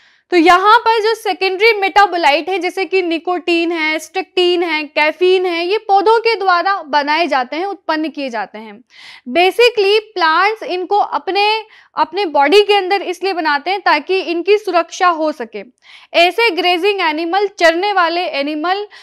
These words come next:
या फिर रोड साइड में जो एनिमल चलते हैं, आपको पता है कई सारे एनिमल है, कुत्ता, बिल्ली वगैरह, आप इतने सारे एनिमल्स को देखते हैं। और चलते चलते अगर वो इन प्लांट्स को अगर ग्रेज करेंगे तो प्लांट की फिर आपको पता है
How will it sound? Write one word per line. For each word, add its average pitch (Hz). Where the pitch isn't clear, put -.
या 302
फिर 370
रोड 320
साइड 349
में 349
जो 370
एनिमल 320
चलते 311
हैं, 359
आपको 349
पता 330
है 359
कई 349
सारे 330
एनिमल 311
है, 330
कुत्ता, 320
बिल्ली 285
वगैरह, 294
आप 294
इतने 370
सारे 349
एनिमल्स 294
को 294
देखते 233
हैं। 233
और 359
चलते 370
चलते 403
अगर 403
वो 415
इन 415
प्लांट्स 370
को 427
अगर 415
ग्रेज 320
करेंगे 359
तो 392
प्लांट 339
की 392
फिर 370
आपको 302
पता 302
है 359